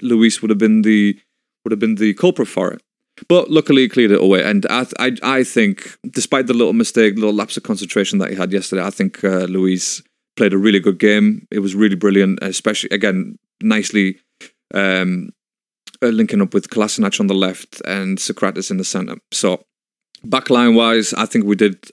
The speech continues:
all right because they had that nice cover from Torreira. Um,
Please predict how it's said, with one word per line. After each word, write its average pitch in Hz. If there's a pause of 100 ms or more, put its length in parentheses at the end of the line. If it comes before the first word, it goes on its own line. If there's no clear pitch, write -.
all 101
right 120
because 98
they 98
had 101
that 104
nice 104
cover 98
from 98
Torreira. 117 (840)
Um, 127